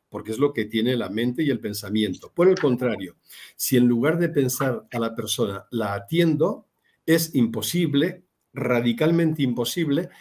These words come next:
que la pueda juzgar. Ahí no hay juicio, no hay etiqueta. Por eso, atención es sinónimo de amor. O sea, no se puede atender a una persona y no amarla, porque es la misma cosa.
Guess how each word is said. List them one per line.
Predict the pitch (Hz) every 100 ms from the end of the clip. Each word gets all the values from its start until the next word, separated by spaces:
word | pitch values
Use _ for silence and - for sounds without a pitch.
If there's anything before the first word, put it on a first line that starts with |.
| _
que | -
la | 110 101
pueda | 123 123
juzgar. | 120 - 101 87 123 - _ _ -
Ahí | 151
no | 147
hay | 147
juicio, | 147 147 165 160 143 156
no | 117 113
hay | 127
etiqueta. | 117 117 107 123 - 87 - - - _
Por | 117
eso, | 143 143 151 151
atención | 117 117 110 110 147 160
es | 156
sinónimo | 131 139 156 175
de | 147 107
amor. | 92 170 - - _ _ _ _
O | -
sea, | - 113
no | 151
se | 175
puede | 131 117 110
atender | 107 107 117 151 127
a | 120
una | 131 139
persona | 143 135 170 196 233 - _ _ _ _
y | -
no | 113 120
amarla, | 147 185 135 110
porque | 117 110
es | 143
la | 170
misma | 160 180 170 143
cosa. | 185 180 101